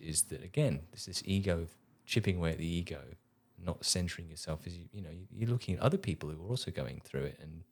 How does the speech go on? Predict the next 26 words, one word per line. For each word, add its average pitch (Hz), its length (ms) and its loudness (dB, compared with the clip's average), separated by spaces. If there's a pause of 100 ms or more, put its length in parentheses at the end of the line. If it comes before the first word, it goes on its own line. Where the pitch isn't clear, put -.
(540)
you're 90 140 0
kind 92 220 -2
of 90 80 -4
quietly 92 360 0
hoping 95 320 0
that 92 100 -2
they're 98 200 2
having 95 140 -2
a 92 40 -2
great 101 240 0
time 104 260 0
as 101 100 -4
well. 120 280 0 (640)
Kind 90 100 -14
of 85 60 -12
start 85 220 -2
to - 100 -8
think 85 220 -2
outwardly 82 400 -2
a - 20 -4
bit 73 180 -6
more. 67 200 -12 (1600)
So 98 280 6
the 95 140 2
silence - 680 4 (240)
is, 104 240 2